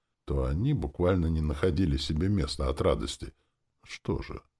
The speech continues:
старый земной обычай: сделал гадость, на сердце радость. Так что я сейчас не жалел, что лишил эту группу сполотов возможности вернуться домой и продолжать свою подлую деятельность.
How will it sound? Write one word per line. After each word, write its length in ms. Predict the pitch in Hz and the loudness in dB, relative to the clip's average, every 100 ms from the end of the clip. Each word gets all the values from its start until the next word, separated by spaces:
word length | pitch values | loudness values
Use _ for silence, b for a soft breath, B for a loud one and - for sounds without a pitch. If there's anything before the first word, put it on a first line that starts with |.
| _ _ _ - | _ _ _ -12
старый 480 | - 147 131 147 | -2 4 6 6
земной 500 | 147 175 156 143 139 | 6 6 6 8 8
обычай: 600 | 151 123 107 - 104 87 - _ _ - | 8 6 6 6 2 2 -4 _ _ 2
сделал 580 | 117 127 151 139 127 117 | 4 8 10 10 8 8
гадость, 440 | 143 180 208 - | 8 8 6 6
на 120 | 135 | 6
сердце 440 | - 151 - - 165 | 8 6 6 8 10
радость. 520 | 120 90 98 - - _ _ _ _ - | 10 8 4 0 -6 _ _ _ _ -4
Так 180 | 82 71 | -2 -2
что 160 | - | -2
я 200 | 80 78 | 0 0
сейчас 500 | 76 78 69 71 71 | 0 -2 -2 -2 -2
не 160 | 87 87 | 0 0
жалел, 440 | 82 90 87 - - | 2 2 2 -2 -6
что 180 | - 62 | -6 -4
лишил 480 | 60 - 67 55 | -4 -4 -4 -4
эту 160 | 57 67 | -6 -4
группу 380 | 64 58 - - | -4 -6 -8 -12
сполотов 600 | - 78 95 135 - - _ b b b b - | -6 -2 0 -2 -4 -12 _ b b b b -6
возможности 720 | 62 65 87 85 76 71 - | -2 0 0 0 0 -2 -2
вернуться 560 | 73 73 69 65 - 67 | -2 0 -2 -4 -4 -2
домой 480 | 76 92 139 160 - _ _ _ | -2 0 0 -2 -6 _ _ _
и 60 | 104 | -4
продолжать 600 | - 95 95 90 101 120 | 2 4 6 6 4 2
свою 300 | - 87 78 | 2 2 2
подлую 480 | 71 78 71 78 85 | 0 0 2 2 2
деятельность. 720 | 76 58 - - 73 - _ | 0 -4 -4 -8 -8 -10 _